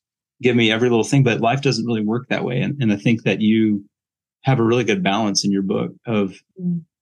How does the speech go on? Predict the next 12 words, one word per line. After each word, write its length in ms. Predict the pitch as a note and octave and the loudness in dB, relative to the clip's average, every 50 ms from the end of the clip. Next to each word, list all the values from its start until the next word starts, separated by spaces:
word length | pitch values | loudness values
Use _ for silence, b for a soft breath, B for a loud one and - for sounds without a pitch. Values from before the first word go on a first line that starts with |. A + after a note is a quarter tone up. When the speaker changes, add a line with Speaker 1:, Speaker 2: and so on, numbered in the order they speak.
| _ _ _ | _ _ _
Speaker 1:
you 100 | - G#2+ | -2 0
know, 320 | G2+ F#2+ F#2+ G2 - - _ _ _ _ - | 0 0 0 -2 -6 -8 _ _ _ _ -2
really 320 | B2+ A#2+ A#2+ A#2 G#2 - | 0 2 4 2 2 2
assessing 680 | - - - A#2 A2 A2 - - A#2 A2 G#2+ G#2 G2 | 0 0 0 0 0 0 0 0 2 2 2 2 2
and, 80 | G#2+ F#2+ | 2 0
like, 220 | F#2 F#2 - - | 0 -2 -4 -6
I 20 | G#2+ | -8
hate 160 | G#2 B2+ C#3 | -8 -8 -6
to 60 | - | -2
say 120 | - G#2 | -2 -2
diagnosing, 760 | G2 G2 F#2+ F#2+ F#2+ F#2+ G2 G#2 A2+ A2 - - F#2+ F#2 F#2+ F2+ | 0 0 0 2 2 2 2 0 0 -2 -2 -2 -2 -2 -2 -2
but 140 | F#2+ - | -4 -6